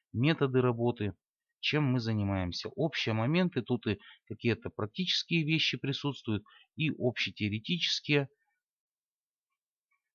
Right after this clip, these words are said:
Очень интересно. Скачайте, посмотрите, ознакомьтесь. Я думаю, что вам будет это интересно. Ну и, соответственно, вот небольшая информация, последняя страница, номер двадцать,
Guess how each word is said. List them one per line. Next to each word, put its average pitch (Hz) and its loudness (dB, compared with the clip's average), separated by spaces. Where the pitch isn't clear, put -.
Очень 127 0
интересно. 92 -2
Скачайте, 165 0
посмотрите, 113 -4
ознакомьтесь. 104 -4
Я 131 2
думаю, 113 0
что 95 -6
вам 123 -2
будет 101 -8
это 98 -6
интересно. 98 -10
Ну 156 2
и, 165 2
соответственно, 120 -2
вот 104 -2
небольшая 110 0
информация, 139 0
последняя 107 -2
страница, 151 -2
номер 139 2
двадцать, 120 0